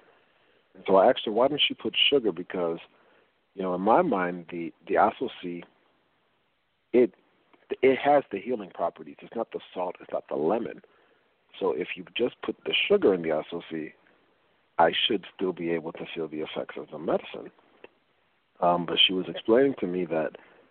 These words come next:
the fever won't drop if I put sugar in it, and that in order for the fever to drop, she has to give me the medicine as it is. And so I made the analogy that in order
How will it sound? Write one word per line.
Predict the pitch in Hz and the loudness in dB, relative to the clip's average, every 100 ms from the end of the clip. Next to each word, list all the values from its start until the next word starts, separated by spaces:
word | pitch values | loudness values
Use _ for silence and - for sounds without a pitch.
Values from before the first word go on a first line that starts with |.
| _ _ _ _ _ | _ _ _ _ _
the | 107 - | 0 2
fever | 151 165 131 110 | 4 6 8 6
won't | 98 92 53 | 4 -4 -6
drop | - 98 107 82 - - _ - _ _ _ _ _ _ _ _ - | -6 0 2 2 -2 -16 _ -20 _ _ _ _ _ _ _ _ -8
if | 95 - | -4 0
I | 85 - - | 0 0 -6
put | - - - | -8 -4 -2
sugar | 165 98 67 | 0 0 -4
in | 60 | -8
it, | - _ _ _ _ _ _ _ _ _ - | -16 _ _ _ _ _ _ _ _ _ -6
and | 82 82 | -4 -2
that | 82 78 - | -2 -2 0
in | 87 104 | 0 4
order | 107 107 | 4 2
for | - 95 | 0 -2
the | 90 | -2
fever | - 92 85 | -8 -6 -6
to | 87 | -8
drop, | 85 95 92 | -4 2 4
she | - - | 4 -2
has | 90 92 92 - | -2 -6 -6 -12
to | 165 | -12
give | 180 170 | -10 -10
me | 165 | -12
the | 156 | -10
medicine | 170 165 - 170 156 180 - | -8 -8 -8 -8 -8 -10 -2
as | 78 76 - | 0 0 -4
it | - | -4
is. | 92 60 - - _ _ _ _ _ _ _ _ | -2 -2 -6 -18 _ _ _ _ _ _ _ _
And | 180 175 | -6 2
so | |
I | 175 | 2
made | 127 90 | 4 0
the | 170 | 0
analogy | 85 87 110 190 - 92 | 0 4 4 4 2 -2
that | 90 87 | 0 -2
in | - 95 | -2 0
order | 107 123 | 2 2